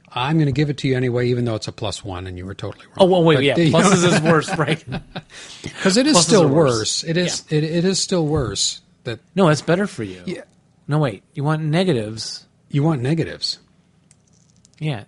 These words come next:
Speaker 1: You
Speaker 2: It's
Speaker 1: want
Speaker 2: a
Speaker 1: those
Speaker 2: plus one
Speaker 1: lower numbers.
Speaker 2: if it's
Speaker 1: It's
Speaker 2: crew
Speaker 1: a plus one
Speaker 2: exposed.
Speaker 1: if it's crew exposed. Not, so, and
Speaker 2: Can
Speaker 1: I
Speaker 2: I see
Speaker 1: kinda
Speaker 2: that a
Speaker 1: thought,
Speaker 2: second?
Speaker 1: yeah, I thought that was interesting. Maybe it's because they can throw it back.
Speaker 2: Placement die roll. Oh,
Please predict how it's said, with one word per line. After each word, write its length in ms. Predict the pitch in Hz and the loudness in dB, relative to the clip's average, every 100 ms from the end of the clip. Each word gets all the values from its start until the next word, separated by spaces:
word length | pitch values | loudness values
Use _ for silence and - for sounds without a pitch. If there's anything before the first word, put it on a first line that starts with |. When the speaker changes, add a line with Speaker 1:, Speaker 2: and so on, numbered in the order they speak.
| _ | _
Speaker 1:
You 100 | 127 | 0
Speaker 2:
It's 40 | |
Speaker 1:
want 140 | 135 135 | 0 0
Speaker 2:
a 40 | |
Speaker 1:
those 60 | 113 | 2
Speaker 2:
plus 260 | 175 135 | 4 4
one 120 | 127 139 | 4 2
Speaker 1:
lower 140 | 139 | 4
numbers. 140 | 202 185 | 2 2
Speaker 2:
if 40 | |
it's 120 | 139 - | -4 -4
Speaker 1:
It's 80 | 147 | 0
Speaker 2:
crew 80 | 156 | 0
Speaker 1:
a 20 | 139 | 0
plus 120 | - | -2
one 100 | 269 | 0
Speaker 2:
exposed. 420 | 240 131 285 240 | 0 2 2 0
Speaker 1:
if 60 | 123 | -2
it's 120 | - | -8
crew 180 | - 147 | -4 -4
exposed. 480 | - - 147 107 131 | -6 -6 -6 -6 -8
Not, 220 | 113 - _ | -10 -10 _
so, 300 | - 165 135 - _ - | -8 -6 -6 -10 _ -6
and 120 | 151 | -2
Speaker 2:
Can 100 | 196 | 0
Speaker 1:
I 40 | |
Speaker 2:
I 40 | 269 | -2
see 60 | - | 0
Speaker 1:
kinda 160 | 120 | 0
Speaker 2:
that 60 | 120 | 2
a 40 | |
Speaker 1:
thought, 160 | 120 - | 0 -2
Speaker 2:
second? 220 | - - | -8 -6
Speaker 1:
yeah, 160 | 139 104 | -4 -4
I 120 | 131 | -6
thought 240 | 160 196 - | -6 -8 -2
that 160 | - | -2
was 120 | 180 | 0
interesting. 440 | 190 202 165 - 123 - _ _ | -4 -4 -8 -10 -12 -18 _ _
Maybe 160 | 175 208 | -4 -4
it's 80 | |
because 300 | - - 120 | -6 -6 -6
they 100 | 110 | -6
can 140 | 95 92 | -10 -12
throw 240 | - 107 | -10 -10
it 100 | 92 | -8
back. 380 | 113 135 196 - | -6 -6 -6 -10
Speaker 2:
Placement 840 | - 165 175 202 - - 98 90 | -18 -8 -6 -6 -8 -10 -12 -12
die 220 | 95 92 | -14 -12
roll. 240 | 90 90 104 | -14 -14 0
Oh, 260 | 208 170 | 2 2